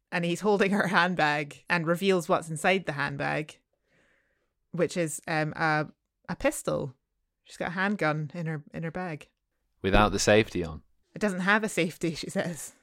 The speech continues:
Speaker 2: But Louis says, "Please put the safety on," in a quite groaning tone, which shows that he's clearly bonded with this family quite a lot in the short space of time that they've been together.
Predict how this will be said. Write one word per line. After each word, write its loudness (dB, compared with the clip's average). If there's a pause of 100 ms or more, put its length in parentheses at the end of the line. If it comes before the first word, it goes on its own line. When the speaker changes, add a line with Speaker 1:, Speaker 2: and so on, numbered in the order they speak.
(160)
Speaker 2:
But 0
Louis 6
says, 4
"Please 0
put 0
the -4
safety 0
on," 0
in -4
a -2
quite -4
groaning 2
tone, -2 (280)
which -8
shows 6
that 2
he's 0
clearly 2
bonded 0
with -6
this -12
family -10
quite -6
a -8
lot -6
in -6
the -6
short -6
space -8
of -18
time -8
that -12
they've -10
been -10
together. -12